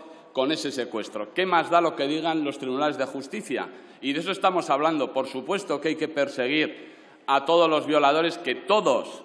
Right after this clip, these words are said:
no unos sí y otros no, sino todos son unos miserables que tienen que acabar en la cárcel,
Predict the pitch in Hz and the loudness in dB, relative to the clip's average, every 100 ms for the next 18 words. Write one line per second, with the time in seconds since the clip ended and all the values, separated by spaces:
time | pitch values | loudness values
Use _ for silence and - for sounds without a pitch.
0 | - 127 180 170 180 175 160 - 175 170 | -6 4 6 6 4 4 4 2 2 2
1 | 170 147 165 160 151 135 131 196 185 147 | 0 0 2 2 0 -2 2 4 4 4
2 | 165 165 165 143 147 - 147 156 147 - | 2 0 0 0 -4 0 4 4 2 -4
3 | 151 165 156 139 143 151 139 135 151 147 | -4 -2 -2 0 2 4 2 4 2 2
4 | 170 170 | 0 0